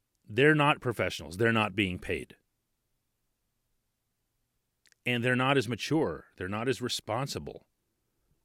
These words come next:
as professionals are going to be. That's just, that's human nature. I could be saying that about students versus professionals in any walk of life, never mind sports. You're a little older, you get a little smarter,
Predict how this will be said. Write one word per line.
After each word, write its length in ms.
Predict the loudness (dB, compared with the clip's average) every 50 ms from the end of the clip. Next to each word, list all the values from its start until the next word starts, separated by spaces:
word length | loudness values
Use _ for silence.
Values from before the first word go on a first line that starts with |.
| _ _ -12
as 140 | -12 -10
professionals 600 | -8 -8 -6 -4 -4 -4 -4 -4 -6 -8 -8 -6 -6
are 40 | -6
going 180 | -6 -6 -6
to 60 | -6
be. 120 | -6 -4 0
That's 180 | 0 0 0
just, 240 | 0 0 -2 -2 -2 _ _ _ _ _ _ _ _ _ _ _ _ -12
that's 240 | -10 -8 -6 -2 0
human 220 | 2 2 2 2
nature. 360 | 2 2 2 0 -2 -6 -8 -6 -4
I 60 | 0
could 140 | 0 0 0
be 100 | 0 -4
saying 400 | -4 -2 -2 -2 0 0 0 0
that 320 | 0 2 2 0 0 -4 _ _ _ _ _ _ -12
about 440 | -8 -2 0 0 2 0 0 -4 -8
students 500 | -12 -12 -8 -2 -2 -2 -2 -2 -4 -6 -4
versus 360 | -2 -2 -2 -2 -4 -10 -10
professionals 720 | -8 -8 -8 -4 -2 -2 -2 -2 -4 -6 -6 -8 -8 -10 -12 _ -6
in 100 | -6 -6 -4 -2
any 220 | -2 0 0 0
walk 340 | -2 -2 -2 -2 -2 -4 -6
of 140 | -8 -8 -6
life, 480 | -6 -4 0 0 0 -2 -4 -8 -6
never 240 | -2 0 0 0 0
mind 320 | 0 0 0 -2 -2 -4 -6
sports. 640 | -8 -4 -4 -4 -4 -4 -6 -6 -6 -6 -6 -8 _ _ _ _ _ _ _ _ _ _ _ _ _ _ _ _ _ _ _ _ _ _ _ _ _ _ _ _ _ _ _ -6
You're 140 | -6 -4
a 40 | -2
little 200 | 0 0 2 2
older, 320 | 4 4 4 4 4 4 2
you 160 | 2 0 0
get 160 | 0 0 0
a 40 | 2
little 180 | 2 0 0
smarter, 560 | 0 -2 -2 0 2 4 4 4 2 0 -8